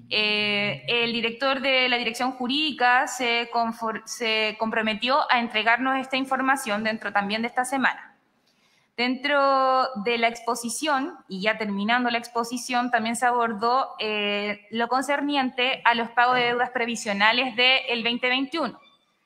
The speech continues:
Funcionarios municipales que incluyen al P G E están al día en el pago de las cotizaciones previsionales. No pasa lo mismo con la Corporación para el Desarrollo Social, que tiene una deuda previsional de setenta y cuatro mil quinientos noventa y dos millones novecientos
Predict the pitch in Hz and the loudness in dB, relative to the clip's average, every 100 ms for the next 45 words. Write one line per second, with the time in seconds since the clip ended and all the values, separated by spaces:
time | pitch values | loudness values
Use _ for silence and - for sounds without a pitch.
0 | _ _ _ _ _ _ _ _ _ - | _ _ _ _ _ _ _ _ _ -4
1 | 285 277 277 302 330 320 311 269 262 302 | -2 2 2 2 0 0 -2 -2 2 2
2 | 254 277 - - 220 208 302 330 247 226 | 2 -2 -8 -6 -4 -4 -4 -2 0 0
3 | 226 214 - 208 226 254 214 247 247 226 | -2 -4 -2 -2 -2 -4 -2 2 2 2
4 | 262 285 294 285 285 277 285 285 269 262 | 0 0 0 2 4 4 2 0 -4 -4
5 | 262 262 262 262 233 233 233 190 143 - | -4 -4 -4 -2 -4 -4 -4 -4 -4 -8
6 | - - 226 247 294 330 339 311 277 262 | -18 -6 -2 2 2 4 2 2 0 0
7 | 269 247 226 226 226 214 220 208 208 247 | 0 2 2 2 2 0 0 0 0 0
8 | 247 262 254 247 240 220 220 220 226 214 | 0 2 0 0 -2 0 -2 -4 -6 -8
9 | - 220 208 202 190 220 233 214 190 220 | 0 2 2 -2 -6 -4 2 2 2 0
10 | 240 233 254 254 254 226 220 208 196 247 | 0 2 0 0 -4 -4 -4 -4 0 2
11 | 233 226 214 214 208 208 202 190 220 233 | 2 0 -6 -6 -6 -4 -6 -2 0 0
12 | 240 233 262 277 277 - 226 233 240 233 | 0 0 0 0 -2 -4 -2 0 -2 -2
13 | 240 214 214 214 208 196 196 - 262 269 | -4 -2 -2 -2 -2 -4 0 0 0 0
14 | 254 262 254 262 220 202 202 220 214 208 | 2 2 2 0 -2 -2 -2 -4 -4 -6